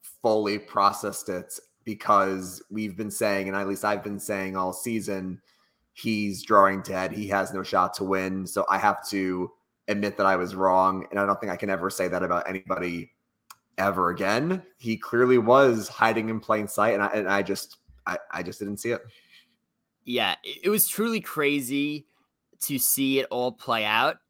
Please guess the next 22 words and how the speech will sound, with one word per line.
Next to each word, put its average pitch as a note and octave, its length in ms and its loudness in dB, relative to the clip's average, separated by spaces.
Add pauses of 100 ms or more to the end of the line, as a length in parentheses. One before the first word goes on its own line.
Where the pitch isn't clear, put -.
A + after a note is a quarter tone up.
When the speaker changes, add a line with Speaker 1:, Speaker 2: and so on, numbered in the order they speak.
(300)
Speaker 2:
Um, A#2 380 2
I A#2 120 0
saw D#3 600 4 (180)
people C#3 280 -6
speculating B2+ 680 -2
throughout A#2 280 -4
the A#2+ 80 -4
entire A2+ 380 0
season G#2 520 -8
that G2 280 -6 (520)
it A#2+ 160 -6
was A2+ 640 -2
interesting, B2 800 -2 (200)
to B2 80 -10
say C3+ 140 0
the A#2 120 -2
least, A#2 540 -2 (260)
that A2+ 400 2
Gabler C3 560 4
continuously B2 1000 -2
was A2+ 240 -2
getting A2+ 520 -2